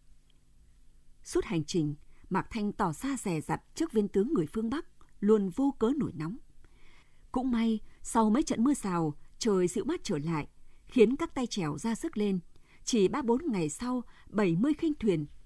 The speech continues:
đã đến sát đầm Bạch Long. Khi ấy, Mạc Thanh mới mạnh dạn nói với Thạch Đạt: "Bẩm tướng quân, phía trước chúng ta năm dặm là đầm Bạch Long. Tại hạ cho rằng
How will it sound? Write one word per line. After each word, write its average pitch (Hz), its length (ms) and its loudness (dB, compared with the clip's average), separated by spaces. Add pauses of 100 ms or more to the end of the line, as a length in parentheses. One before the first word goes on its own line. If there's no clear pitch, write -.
(160)
đã 233 160 -4
đến 247 320 -6
sát - 280 -10
đầm 160 200 -6
Bạch 147 220 -10
Long. 196 160 -4 (1200)
Khi - 160 -6
ấy, 254 280 -4 (320)
Mạc 214 200 -4
Thanh 208 300 -6
mới 277 100 -2
mạnh 311 200 -4
dạn - 320 -4
nói 196 180 -4
với 359 100 -2
Thạch - 220 -6
Đạt: 156 200 -4 (960)
"Bẩm 165 200 0
tướng 220 160 2
quân, 202 280 0 (460)
phía 233 180 10
trước 330 200 4
chúng 247 140 2
ta 202 280 0
năm 214 240 4
dặm 196 200 0 (200)
là 190 200 2
đầm 160 220 2
Bạch 156 160 -2
Long. 226 220 2 (840)
Tại 214 140 4
hạ 208 120 -4
cho 294 160 -2
rằng 170 360 0